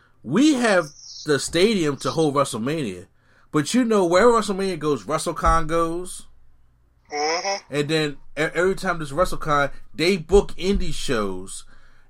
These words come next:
Speaker 1: at all the places in the wrestling arenas in the, in the area. There's a shitload of hotels to, to,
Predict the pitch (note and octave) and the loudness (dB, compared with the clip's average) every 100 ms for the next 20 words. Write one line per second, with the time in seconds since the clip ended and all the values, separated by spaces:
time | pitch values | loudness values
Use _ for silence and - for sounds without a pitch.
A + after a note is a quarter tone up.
0 | - D3+ - - F3 F#3+ G#3+ G3 F3+ - | -12 -10 -10 -2 2 4 2 0 -2 0
1 | G2+ G2+ - C3 B2 C#3+ C3+ D#3+ D#3+ D#3 | 4 4 2 -4 -6 -6 -2 -2 -2 -6
2 | C#3+ E3 D3 C3 D#3 D3 C3+ - C#3+ C#3 | -6 -4 -6 -6 -6 -2 -2 -4 -6 -8
3 | C3 - E3+ F3 A#2 G2+ - - - D3 | -8 -2 0 2 0 -4 -8 -12 0 2
4 | C3+ B2+ - - B2+ - - A3+ G3+ F3+ | 2 -2 -10 -10 -10 -8 -6 -2 -2 0
5 | F#3+ E3+ G3+ F3 D#3+ D3 B2+ A#2+ C3 | -2 -4 -2 -2 -2 -4 -6 -8 -12